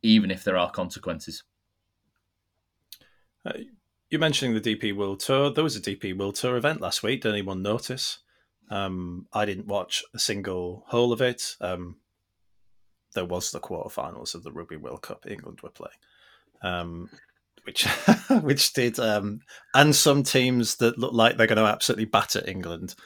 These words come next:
Speaker 2: uh, this weekend as well. So let's not get our hopes up. But anyway,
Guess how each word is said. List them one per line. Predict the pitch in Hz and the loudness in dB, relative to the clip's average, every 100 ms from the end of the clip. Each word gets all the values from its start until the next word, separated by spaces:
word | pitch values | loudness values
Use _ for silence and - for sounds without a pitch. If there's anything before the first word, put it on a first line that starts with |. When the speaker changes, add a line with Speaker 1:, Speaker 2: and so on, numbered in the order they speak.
| - - | -20 -4
Speaker 2:
uh, | 87 78 | -4 -2
this | 104 - | -4 -4
weekend | 107 92 - 92 90 | -4 -6 -6 -8 -6
as | 92 | -8
well. | - 101 87 | -2 -2 -2
So | - 104 | -4 -4
let's | 95 110 - | -4 -4 -2
not | 110 | -2
get | 98 | 0
our | 95 | 0
hopes | 92 98 101 - | 0 -2 -4 -8
up. | - | -4
But | - 135 | 2 6
anyway, | 139 110 90 | 8 6 4